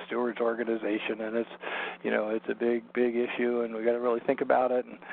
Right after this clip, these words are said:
you know, let's all get together and, and, and figure out what we're gonna do," and all that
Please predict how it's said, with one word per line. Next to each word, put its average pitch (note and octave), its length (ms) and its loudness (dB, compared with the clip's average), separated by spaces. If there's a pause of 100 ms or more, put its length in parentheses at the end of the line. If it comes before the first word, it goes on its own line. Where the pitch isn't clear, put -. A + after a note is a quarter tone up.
(120)
you A2+ 80 0
know, G#2+ 60 2
let's A2+ 180 4
all C3 200 6
get B2+ 160 -2
together B2+ 420 2
and, G#2 160 -12
and, G2+ 140 -10 (300)
and - 100 -20 (400)
figure A#2 220 4
out A2 140 0
what A2+ 120 0
we're B2+ 80 0
gonna A#2 220 2
do," B2+ 360 4
and A2 80 -4
all B2+ 220 6
that B2 180 0